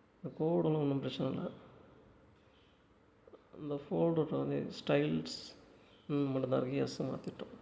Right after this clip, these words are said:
ஓகே, ரன் பண்ணலாம். ரன் ஆயிடுச்சு. இப்போ ஓவர் டார்க்கா இருக்கனால அந்த இதெல்லாம் தெரிய மாட்டேங்குது பாருங்க. இப்போ என்ன பண்ணலாம், சி எஸ் எஸ்ல போயிட்டு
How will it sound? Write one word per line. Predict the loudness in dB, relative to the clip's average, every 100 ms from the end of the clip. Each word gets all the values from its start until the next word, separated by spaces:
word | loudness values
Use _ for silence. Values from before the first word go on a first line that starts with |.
| -20 -20 -14 -14
ஓகே, | -12 -14 -16 -20 -20 -20 -20 -20 -10
ரன் | -6 -4
பண்ணலாம். | -4 -4 -6 -10 -16 -20 -20 -20 -20 -20 -20 -20 -20 -20 -20 _ _ -20 -20 _ -20 _ -20 _ -20 -20 -20 _ _ _ _ _ _ _ _ _ _ _ -20 -20 -20 -20 -20 -16 -10
ரன் | -6
ஆயிடுச்சு. | -6 -8 -10 -12 -12 -20 -20 -20 -20 -20 -20 -10
இப்போ | 0
ஓவர் | 4 6 6 6
டார்க்கா | 6 4 4
இருக்கனால | 2 2 -2 0
அந்த | 2 4 4 2 -2 -6 -14 -20 -20 -20 -20 -20 -20 -12 -12 -6
இதெல்லாம் | -2 0 0
தெரிய | 0 0
மாட்டேங்குது | 2 2 0
பாருங்க. | -2 -4 -6 -6
இப்போ | -4
என்ன | -4
பண்ணலாம், | -4 -4 -6 -8 -12 -20 -20
சி | -10 -4
எஸ் | -2 -2
எஸ்ல | -4 -2 0
போயிட்டு | -2 -2 -4